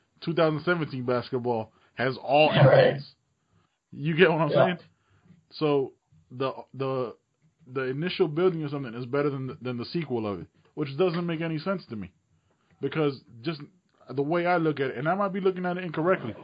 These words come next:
Speaker 1: but if I, if I'm building something, if there's people around me and I have sons, they're, they're seeing it and they're learning, and I'm teaching them,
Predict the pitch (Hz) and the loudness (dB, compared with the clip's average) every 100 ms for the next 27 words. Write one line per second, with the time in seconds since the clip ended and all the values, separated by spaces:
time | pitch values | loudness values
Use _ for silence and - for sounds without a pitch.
0 | - _ - - 139 131 - 139 139 - | -20 _ -18 -4 -2 -2 0 2 0 -2
1 | _ 151 208 - 135 139 196 170 185 156 | _ 0 2 0 -4 0 0 4 4 6
2 | 147 139 135 120 127 131 165 - 180 156 | 2 2 0 -4 -6 -6 -6 -6 -4 -2
3 | 135 143 147 131 123 139 139 - 143 139 | 0 0 0 -2 -4 -2 -2 -4 -6 -6
4 | 107 _ _ _ _ _ _ - 117 165 | -8 _ _ _ _ _ _ -18 -2 4
5 | 185 156 131 165 165 180 160 135 113 147 | 4 2 0 0 0 -2 -2 -4 -4 -2
6 | 151 151 160 143 113 - _ _ 135 151 | 0 0 0 -2 -6 -14 _ _ -8 -6
7 | 156 185 - 135 156 170 | -4 -8 -8 -6 -4 -6